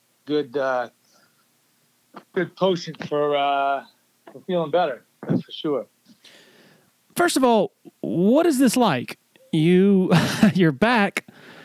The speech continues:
Speaker 2: Um, you're involved with the program, of course. Uh, Director of Program Development is your title.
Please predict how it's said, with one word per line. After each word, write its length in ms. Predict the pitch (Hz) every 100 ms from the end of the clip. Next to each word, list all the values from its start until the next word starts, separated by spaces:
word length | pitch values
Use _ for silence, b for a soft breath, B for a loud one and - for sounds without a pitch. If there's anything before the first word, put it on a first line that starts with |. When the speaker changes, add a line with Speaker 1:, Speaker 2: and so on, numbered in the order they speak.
| B B B
Speaker 2:
Um, 440 | 151 147 143 139 151
you're 160 | 151
involved 400 | 139 135 143 175
with 100 | 139
the 60 | 131
program, 440 | - 139 135 147
of 140 | 135 -
course. 580 | - 214 151 143 -
Uh, 440 | - 139 131 131 131
Director 480 | 143 139 143 143 143
of 80 | 127
Program 460 | - 143 135 135
Development 720 | 127 120 139 151 156 151 147 -
is 280 | 156 139 120
your 120 | 123
title. 500 | - 160 143 147 143